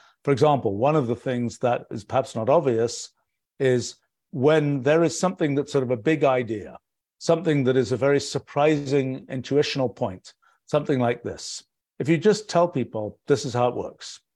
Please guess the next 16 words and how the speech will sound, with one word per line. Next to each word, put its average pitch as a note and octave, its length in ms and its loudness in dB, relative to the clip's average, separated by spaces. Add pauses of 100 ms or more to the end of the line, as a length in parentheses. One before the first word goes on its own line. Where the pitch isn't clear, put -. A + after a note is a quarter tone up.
(200)
blump, C3 320 0 (1120)
people F3+ 280 4
won't C3+ 260 2
get E3 260 0
it. - 220 -16 (200)
I D3+ 120 2
wouldn't F3+ 260 0
get - 240 -12
it D#2+ 80 -14
if - 80 -14
somebody A2 320 -4
did G2+ 160 -12
that A2+ 220 -2
with B2+ 100 -2
me D#3 200 0
either. B2 380 0